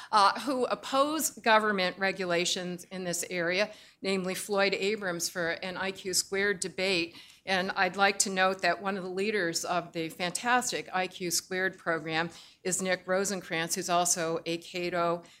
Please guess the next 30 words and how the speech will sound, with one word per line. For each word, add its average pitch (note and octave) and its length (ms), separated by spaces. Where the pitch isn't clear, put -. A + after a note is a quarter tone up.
Senior G3 420
Fellow C4+ 640
and F3 220
who F3+ 100
will F3 140
be E3+ 100
speaking G3+ 480
here E3 200
today. E3+ 520
Despite E4+ 480
the D4 80
fact G#3 400
that F3+ 140
Floyd A#3 500
is F#3+ 180
demonstrably G3 920
one G3 280
of F#3 120
the F#3+ 80
nation's F3+ 680
most G3 600
effective F#3+ 640
advocates, A3 800
the G3+ 100
live G#3+ 420
audience A3 500
at F#3+ 180
our G3 220
debate F#3+ 560
voted F#3 320